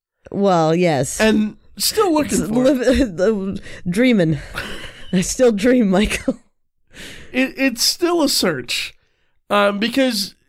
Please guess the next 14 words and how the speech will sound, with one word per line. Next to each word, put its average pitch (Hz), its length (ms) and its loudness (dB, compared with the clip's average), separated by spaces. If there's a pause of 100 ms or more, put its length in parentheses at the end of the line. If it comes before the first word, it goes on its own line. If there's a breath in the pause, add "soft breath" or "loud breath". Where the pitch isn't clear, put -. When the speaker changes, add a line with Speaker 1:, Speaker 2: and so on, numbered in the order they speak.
Speaker 2:
you 254 160 0
know, 247 60 2
the, 269 140 0
the 226 200 -2
way 320 140 0
this 302 180 0
game 240 220 0
starts, 185 680 -2 (420)
uh, 190 420 2
Washington 285 380 0
State 247 220 0
looks 208 200 -2
real 185 380 0
bad. 131 360 -8